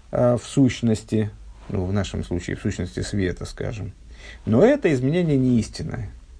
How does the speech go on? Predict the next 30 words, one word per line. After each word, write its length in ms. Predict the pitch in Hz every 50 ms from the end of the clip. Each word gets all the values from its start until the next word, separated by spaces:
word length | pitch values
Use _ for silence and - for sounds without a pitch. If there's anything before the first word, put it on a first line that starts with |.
| - - - - - - - - - - - - - -
Изменение 480 | 110 104 123 147 160 151 127 113 110
не 240 | 113 120 147 196 240
истинное, 320 | 214 - - 190 160 135
на 80 | 127 120
что 160 | - - 139
похоже? 460 | 110 104 113 - - 196 190 175 160
На 180 | 139 131 131 131
вот 160 | 123 117 113
эту 160 | 113 107 139
воду 280 | 110 107 120 110 101 101
в 40 | -
ста-, 220 | - - - 104
воду 520 | 104 101 104 120 113 107 107 104 104 101 101 98 98 -
в 40 | 101
разноцветных 540 | 101 104 113 107 101 - 104 101 - -
кувшинчиках. 580 | - - 85 - 85 - 101 - - - - - - - - - - - - - - - - - - - - - - - - - - - - -
А, 460 | - - 98 98 98 95 98 98 98 98
так 280 | 101 101 113 110 -
вот, 220 | 135 135 131 131 -
и 220 | - 175 160 143 -
это 360 | 180 175 170 160 - 151 147
изменение 720 | 143 131 139 151 165 180 185 208 226 226 214 175 147 139 127
на 160 | 123 123 117
самом 400 | - - 120 113 113 110 113 113
деле 280 | 104 110 98 - - -
происходит 640 | - 113 110 113 104 - - 139 135 110 95 95 -
не 140 | 117 117 117
совсем 460 | - 123 113 - - 151 147 143 131
в 40 | -
сущности. 680 | - - 151 127 - - - - - - - 101 -